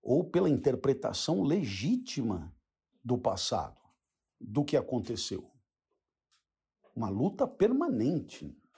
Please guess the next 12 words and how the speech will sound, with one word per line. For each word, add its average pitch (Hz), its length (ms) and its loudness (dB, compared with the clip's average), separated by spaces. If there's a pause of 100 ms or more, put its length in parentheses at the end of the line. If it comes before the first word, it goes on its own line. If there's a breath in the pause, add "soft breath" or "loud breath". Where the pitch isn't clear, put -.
(1200 soft breath)
Vamos 127 200 0
imaginar, 135 360 2
por 113 140 -6
exemplo, 127 320 -2
um 110 80 -4
país 117 360 -2
que 107 140 -8
tenha 117 300 -4
passado 101 680 -4
por 95 220 -8
um 95 140 -4
regime 98 760 -2